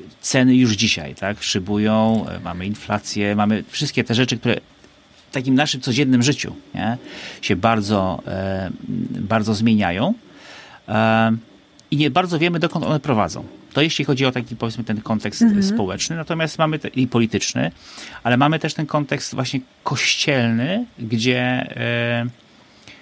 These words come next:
Speaker 1: wciąż, e, nie widać chyba, e, jakiegoś światełka w tunelu, jeśli chodzi o rozwiązywanie chociażby tych skandali, które, e, które w, e, w Kościele, em,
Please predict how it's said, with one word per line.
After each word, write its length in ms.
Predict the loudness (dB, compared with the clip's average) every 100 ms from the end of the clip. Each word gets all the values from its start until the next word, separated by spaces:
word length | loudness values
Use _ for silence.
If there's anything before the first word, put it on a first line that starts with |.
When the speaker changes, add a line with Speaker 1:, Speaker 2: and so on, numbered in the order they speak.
| -20 -20 _
Speaker 1:
wciąż, 800 | -10 -2 2 4 4 2 2 0 -2
e, 400 | -2 0 0 -2 0
nie 380 | 2 4 4 4
widać 640 | 0 -4 -2 2 0 0
chyba, 640 | -4 -4 -2 -2 0 0 -2 -8 -18 -8
e, 580 | -2 0 0 0 0 -2
jakiegoś 360 | -4 -4 0 0
światełka 500 | 0 0 0 0 -2
w 80 | 0
tunelu, 360 | 2 4 4
jeśli 280 | 2 0 -6
chodzi 320 | -2 -2 0
o 80 | 0
rozwiązywanie 560 | 2 4 2 2 0 0
chociażby 340 | -4 -4 -2
tych 160 | -2 0
skandali, 440 | 0 4 4 2
które, 360 | 0 -2 -2 -4 -6
e, 320 | -4 -4 -4
które 280 | -4 -2 -2
w, 300 | -4 -8 -2
e, 360 | 0 2 0 -2
w 120 | -4
Kościele, 580 | -2 0 2 2 2 0 -6 -14 -6
em, 220 | -2